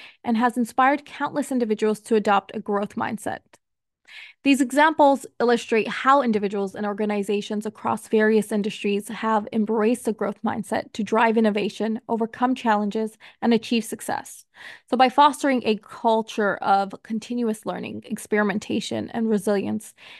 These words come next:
these entities have demonstrated the transformative power of growth mindset in unlocking human potential.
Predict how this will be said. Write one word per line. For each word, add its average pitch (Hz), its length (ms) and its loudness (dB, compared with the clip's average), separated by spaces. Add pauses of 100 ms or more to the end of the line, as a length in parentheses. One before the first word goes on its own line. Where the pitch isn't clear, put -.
(120)
these 226 140 2
entities 233 420 0
have 214 140 -4
demonstrated 220 560 0
the 202 100 0
transformative 240 720 -2
power 214 280 0
of 196 120 -8
growth 214 280 -2
mindset 214 520 -4
in 214 140 2
unlocking 214 480 2
human 208 560 -2 (120)
potential. - 600 -10